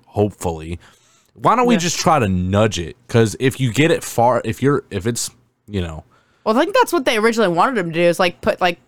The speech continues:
Speaker 2: 'cause they could throw nukes at it and it may not blow it up entirely, but it'll push it enough
Speaker 1: Yeah.
Speaker 2: where it swings around us instead of actually hitting us.
Speaker 1: I think, like, just
Speaker 2: I think that was the
Speaker 1: build
Speaker 2: original
Speaker 1: a s-,
Speaker 2: plan.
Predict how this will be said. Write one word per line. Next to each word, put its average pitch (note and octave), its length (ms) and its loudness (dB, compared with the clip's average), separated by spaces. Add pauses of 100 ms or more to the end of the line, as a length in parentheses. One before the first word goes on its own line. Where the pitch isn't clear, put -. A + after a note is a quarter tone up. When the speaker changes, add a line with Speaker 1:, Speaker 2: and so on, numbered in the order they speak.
Speaker 2:
'cause G3 140 -6
they A3+ 80 0
could G#3+ 180 -6
throw C4 240 4
nukes A3+ 400 0
at F3 220 0
it F3 100 0
and F3+ 160 0
it F3 40 0
may G3+ 120 2
not F#3+ 160 2
blow F3+ 240 2
it F3 80 2
up E3+ 120 0
entirely, E3+ 420 0
but F3 120 0
it'll D#3 160 0
push - 360 -4
it A3 200 0
enough F3 420 0
Speaker 1:
Yeah. G3 60 -2
Speaker 2:
where F3 200 2
it - 120 -12
swings F#3+ 460 -2
around F3 340 2
us A3 220 0
instead F3+ 240 -2
of - 140 -6
actually D#3+ 400 -4
hitting D3+ 320 -6
us. F3 200 -8
Speaker 1:
I A2+ 60 0
think, C3 300 0
like, E2+ 320 -4
just E2+ 280 -8
Speaker 2:
I - 40 -8
think G3 160 -6
that D#3+ 140 -2
was E3 100 -8
the E3 80 -2
Speaker 1:
build D#3+ 140 2
Speaker 2:
original G3+ 160 2
Speaker 1:
a - 20 0
s-, - 60 0
Speaker 2:
plan. E3 260 -2